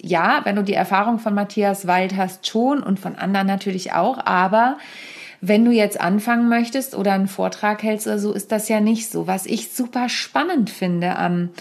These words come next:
Reden-Magazin ist, abgesehen davon, dass da viele tolle Kollegen drin sind, wertvolle Beiträge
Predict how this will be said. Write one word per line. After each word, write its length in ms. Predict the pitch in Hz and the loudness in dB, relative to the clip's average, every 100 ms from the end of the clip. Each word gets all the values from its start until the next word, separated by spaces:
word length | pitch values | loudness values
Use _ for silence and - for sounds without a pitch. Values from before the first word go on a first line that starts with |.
| - - - - | -20 -20 -20 -6
Reden-Magazin 1120 | 190 208 214 202 190 185 190 185 - 190 214 233 | 2 4 6 4 4 2 0 0 -2 2 4 2
ist, 340 | - 226 - | 2 0 0
abgesehen 460 | 202 - 226 220 214 | 0 0 0 2 2
davon, 320 | 214 220 220 | 2 2 0
dass 140 | 208 | 0
da 100 | 202 | -2
viele 280 | 190 254 262 | -2 0 0
tolle 260 | 240 220 220 | 0 0 0
Kollegen 480 | 220 208 214 269 240 | 0 0 2 2 2
drin 260 | 220 226 | 2 2
sind, 280 | 220 220 202 | 2 0 2
wertvolle 440 | 202 233 - 226 | 0 0 0 0
Beiträge 840 | 208 185 208 226 - 226 220 226 220 | 2 2 2 -2 -2 0 2 2 0